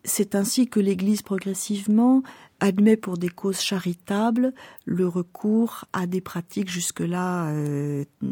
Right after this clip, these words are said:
très réprimées qui font appel, euh, au sort, à l'aléa. Au cours du dix-huitième siècle, le discours tenu sur les jeux de hasard se modifie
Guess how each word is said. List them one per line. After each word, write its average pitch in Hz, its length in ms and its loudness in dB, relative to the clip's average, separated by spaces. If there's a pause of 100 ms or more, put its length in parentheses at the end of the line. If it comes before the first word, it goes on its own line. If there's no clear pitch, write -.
très 165 480 -6
réprimées 180 760 2 (460)
qui - 120 -14
font 170 140 -4
appel, 175 420 2
euh, 147 280 -2
au 151 100 -2
sort, 196 540 0
à 170 100 -6
l'aléa. 175 600 2 (1040)
Au 226 60 2
cours 277 160 2
du 233 120 6
dix-huitième 220 400 2
siècle, 247 300 -2
le 202 40 2
discours 214 420 -2
tenu 226 280 2
sur 214 180 -2
les 202 100 0
jeux 214 120 2
de 208 120 0
hasard 233 520 -2 (400)
se - 180 -6
modifie 214 800 2